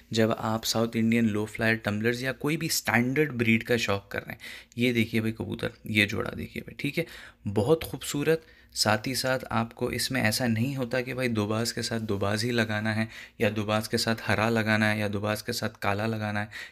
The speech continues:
या लाल के साथ वाइट लगाना है। ये भाई अपनी अपनी मर्ज़ी है, अपनी अपनी अंडरस्टैंडिंग है इनकी पेडिग्री से, ठीक है। तो इनकी पेडिग्री होती है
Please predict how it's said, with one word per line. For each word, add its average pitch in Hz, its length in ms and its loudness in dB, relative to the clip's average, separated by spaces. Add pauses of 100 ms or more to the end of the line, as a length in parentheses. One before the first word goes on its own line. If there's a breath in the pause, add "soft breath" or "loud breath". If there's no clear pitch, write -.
(120)
या 113 80 8
लाल 110 340 2
के 117 120 2
साथ 113 240 0
वाइट 110 320 0
लगाना 107 320 2
है। 113 100 0 (340 loud breath)
ये 135 160 2
भाई 139 260 -2
अपनी 131 360 -4
अपनी 127 280 -2
मर्ज़ी 110 400 2
है, 120 140 0
अपनी 117 280 -2
अपनी 123 240 0
अंडरस्टैंडिंग 113 760 0
है 123 120 -2
इनकी 123 340 0
पेडिग्री 123 580 2
से, - 160 -6
ठीक 143 220 -6
है। 147 60 -2 (400 loud breath)
तो 127 120 0
इनकी 131 300 0
पेडिग्री 143 640 2
होती 127 340 -4
है 139 200 -6